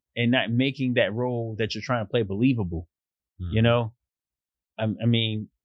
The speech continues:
Speaker 1: I mean, just how many times you gonna put, like, Liam Neeson to be, like, trying to find somebody or hunt or fight somebody?
Speaker 2: Hey, don't you be talking about Neeson's.
Speaker 1: You ne-, uh, Neeson's, yeah, like,
Speaker 2: Don't
Speaker 1: he's
Speaker 2: you
Speaker 1: like,
Speaker 2: be talking about
Speaker 1: he's like, "I'm gonna
Speaker 2: Neeson's.
Speaker 1: find you. I'm gonna find you." And it's like,
Speaker 2: Okay, so,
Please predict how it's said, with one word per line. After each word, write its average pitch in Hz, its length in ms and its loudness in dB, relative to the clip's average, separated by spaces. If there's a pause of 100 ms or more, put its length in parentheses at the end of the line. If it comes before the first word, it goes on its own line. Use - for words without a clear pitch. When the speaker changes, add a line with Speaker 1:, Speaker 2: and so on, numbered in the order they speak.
Speaker 1:
I 110 40 -4
mean, 104 280 -6
just 117 200 -6
how 185 120 4
many 190 200 -4
times 165 320 0
you 151 60 -8
gonna 147 160 -2
put, 135 180 2
like, 120 180 2
Liam 131 360 0
Neeson 127 400 0
to 110 60 0
be, 117 140 -2
like, 110 300 0 (420)
trying 135 240 4
to 110 140 0
find 135 340 2
somebody 123 520 4
or 113 180 2
hunt 120 260 -2
or 113 100 -4
fight 131 300 2
somebody? 120 400 6
Speaker 2:
Hey, 117 40 4
don't 120 220 2
you 123 60 -2
be 120 120 0
talking 117 280 0
about 107 220 2
Neeson's. 101 480 0
Speaker 1:
You 143 60 6
ne-, 147 180 2
uh, 139 140 2
Neeson's, 147 420 2
yeah, 139 80 6
like, 131 100 8
Speaker 2:
Don't 127 80 4
Speaker 1:
he's 135 100 2
Speaker 2:
you 127 60 6
Speaker 1:
like, 131 100 8
Speaker 2:
be - 20 -4
talking 135 260 4
about 123 220 4
Speaker 1:
he's 123 160 2
like, - 100 2
"I'm 113 80 6
gonna 110 100 6
Speaker 2:
Neeson's. 92 100 0
Speaker 1:
find 101 240 -2
you. 87 220 -2 (320)
I'm 95 60 -2
gonna 95 100 0
find 107 320 2
you." 98 100 -2
And 107 160 -2
it's 156 180 4
like, 143 180 2 (180)
Speaker 2:
Okay, 160 300 2
so, 170 460 -2